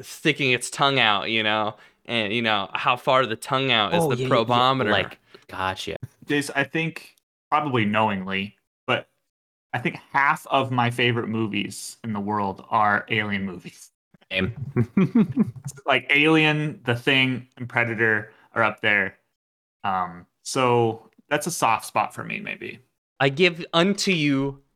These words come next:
Speaker 1: my first recommendation.
Speaker 2: Very good, Jace. Thank you for the pitch.
Speaker 1: <laughs>
Speaker 2: I think
Speaker 1: Stone Cold. Mm. Thank you. <laughs>
Speaker 2: Thank you for your consideration. We will call you.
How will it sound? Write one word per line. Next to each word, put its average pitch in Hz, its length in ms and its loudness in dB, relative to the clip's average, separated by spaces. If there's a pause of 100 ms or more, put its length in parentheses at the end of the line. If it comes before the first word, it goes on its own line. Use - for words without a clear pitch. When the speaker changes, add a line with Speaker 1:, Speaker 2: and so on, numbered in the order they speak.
Speaker 1:
my 110 160 -2
first - 400 -2
recommendation. 107 760 -8 (920)
Speaker 2:
Very 143 180 4
good, 117 220 4
Jace. 104 480 0 (140)
Thank 110 320 -2
you 113 160 0
for 92 540 2
the 90 220 -2
pitch. - 380 2
Speaker 1:
<laughs> 294 80 2
Speaker 2:
I 214 140 2
think 226 240 0
Speaker 1:
Stone - 720 -2
Cold. 131 320 4 (420)
Mm. 92 440 -6 (840)
Thank 139 300 -6
you. 98 140 -6
<laughs> - 140 -4 (1120)
Speaker 2:
Thank 113 280 0
you 110 280 6
for 107 160 2
your 98 140 4
consideration. 110 840 2
We 101 140 4
will 98 240 4
call 104 440 2
you. 85 420 2